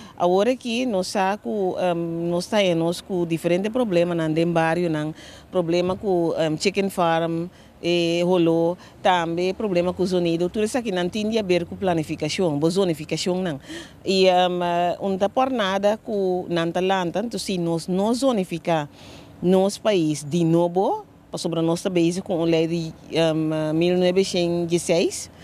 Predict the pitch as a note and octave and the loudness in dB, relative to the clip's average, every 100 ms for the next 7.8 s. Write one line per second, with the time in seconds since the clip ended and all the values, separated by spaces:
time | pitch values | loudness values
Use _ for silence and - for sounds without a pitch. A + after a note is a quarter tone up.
0 | - - D#3+ E3 F3+ F3 F3+ E3+ E3 E4 | -10 -6 0 2 2 2 0 2 2 2
1 | - - - - - - - F#3 F3+ E3+ | -2 -16 -20 -20 -20 -20 -4 0 2 0
2 | E3+ E3 D#3+ D#3+ - - - D#3 E3+ D#3 | 0 0 -2 -6 -12 -20 -12 0 0 2
3 | E3+ F#3+ G#3 A3+ A#3+ A#3 - A#3 G#3 E3 | 0 0 -2 -4 -4 -4 -4 -2 0 0
4 | E3 E3 E3 F3+ F3 F3+ G3 F3+ E3+ D3+ | 0 0 -2 -2 0 -2 -6 -8 -6 -6
5 | D#3+ E3+ E3 F3+ D#3+ D#3 E3+ - E3+ E3 | -6 -2 -2 -2 -2 -4 -6 -4 -2 -2
6 | A#3+ D#3+ E3+ E3+ - E3 E3 E3+ F#3 C#4 | 0 -2 0 -2 0 0 2 2 0 0
7 | - - - - F3 F3 F3 F3 | -10 -20 -16 -2 0 2 2 -2